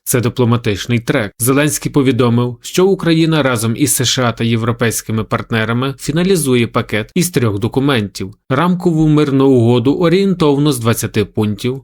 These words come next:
окремий документ про довгострокові гарантії безпеки і план післявоєнної відбудови.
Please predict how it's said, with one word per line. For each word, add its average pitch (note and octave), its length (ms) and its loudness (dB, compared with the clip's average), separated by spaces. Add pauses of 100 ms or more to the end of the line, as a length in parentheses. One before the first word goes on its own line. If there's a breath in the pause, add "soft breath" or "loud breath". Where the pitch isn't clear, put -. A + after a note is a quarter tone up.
окремий C3+ 440 0
документ B2 540 2
про E3 160 0
довгострокові C3 800 2
гарантії A2 500 0
безпеки B2+ 600 -2
і F#3 120 -2
план C#3 300 0
післявоєнної A#2+ 960 2
відбудови. A2+ 720 0